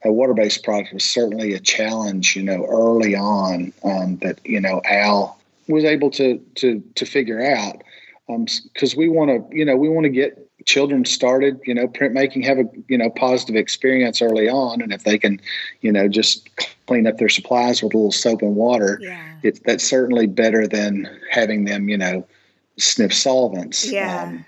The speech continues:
Speaker 1: you know, we, we do offer, uh, an oil-based line of ink. Uh, it's, you know, not as popular, uh, but, and, and I think there's a need for it. It, it, you can produce certain results, and people have,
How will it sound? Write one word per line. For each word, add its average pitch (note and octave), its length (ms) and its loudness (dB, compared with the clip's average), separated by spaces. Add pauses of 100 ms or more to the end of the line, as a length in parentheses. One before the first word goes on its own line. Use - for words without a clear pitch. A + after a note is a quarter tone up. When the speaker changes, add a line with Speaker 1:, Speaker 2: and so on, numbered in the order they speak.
(280)
Speaker 1:
you D3+ 120 0
know, C3+ 120 2
we, D3+ 180 2
we D3 160 0
do D3 260 2
offer, B2 580 0
uh, A#2+ 380 -6
an A#2+ 100 -6
oil-based A#2 640 2
line A#2 280 0
of G#2 100 -4
ink. A2+ 400 -2
Uh, G3 200 0
it's, - 420 -4
you D3+ 140 2
know, G2 340 0 (280)
not G#2 400 0 (220)
as G2+ 340 2
popular, A#2 760 2 (380)
uh, G#2 180 2 (260)
but, G2+ 220 0 (480)
and, A#2+ 180 0
and D3+ 260 2
I D#3+ 60 2
think E3+ 220 0
there's B2+ 160 0
a A2 80 0
need G#2+ 340 -2
for A2+ 260 2
it. A#2+ 160 -4 (360)
It, A2+ 200 -2
it, A#2 220 -2
you B2 180 0
can B2 160 -2
produce A2+ 400 0
certain A2+ 400 0
results, G#2+ 600 0
and A2 200 0 (360)
people C3 320 2
have, A#2 100 0